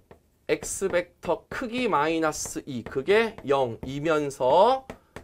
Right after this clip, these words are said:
O X 벡터의 크기가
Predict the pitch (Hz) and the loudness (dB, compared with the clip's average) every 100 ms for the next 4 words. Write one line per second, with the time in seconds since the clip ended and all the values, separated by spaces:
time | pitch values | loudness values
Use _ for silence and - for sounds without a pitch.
0 | _ - - _ 135 180 208 - 160 - | _ -20 -20 _ 0 2 2 2 -2 -4
1 | - 202 185 180 _ - 165 151 - - | -8 -4 -2 -4 _ 0 2 2 -2 -8
2 | 180 156 135 190 233 240 | -8 -6 -2 6 6 6